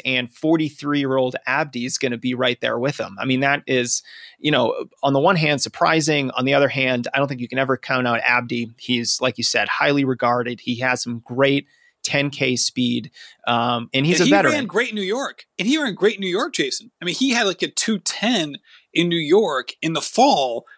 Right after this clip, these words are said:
Speaker 2: which that course, again, is, is one one of the more challenging major courses that we got.
Speaker 1: Yeah. Yeah. I mean, he, you can't count someone like him out. Uh, and, and the fact that it was such an unpredictable course, uh, with some adverse weather,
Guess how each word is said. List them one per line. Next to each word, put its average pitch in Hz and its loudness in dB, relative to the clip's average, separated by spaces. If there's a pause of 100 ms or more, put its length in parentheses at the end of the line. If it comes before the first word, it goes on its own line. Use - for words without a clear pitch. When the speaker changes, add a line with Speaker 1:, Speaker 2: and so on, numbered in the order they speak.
(100)
Speaker 2:
which 160 4
that 220 4
course, 165 4
again, 165 2
is, 151 0
is 147 2
one 165 -2
one 196 2
of 196 2
the 185 0
more 160 4
challenging 156 0 (300)
major 147 2
courses 139 2
that 123 -2
we 120 -4
got. 135 -2 (640)
Speaker 1:
Yeah. 123 2 (260)
Yeah. 120 4
I - -6
mean, 127 2
he, 143 2
you 143 0
can't 156 0 (100)
count 143 0
someone 131 -2
like 110 -2
him 110 -6
out. 95 -4 (460)
Uh, 104 0
and, 123 0
and 127 4
the 131 2
fact 180 0
that 131 2 (120)
it 135 4
was 123 2
such - 2
an 139 -2
unpredictable 127 0
course, - 0
uh, 107 -2
with 123 -4
some 117 -4
adverse 120 0
weather, 117 0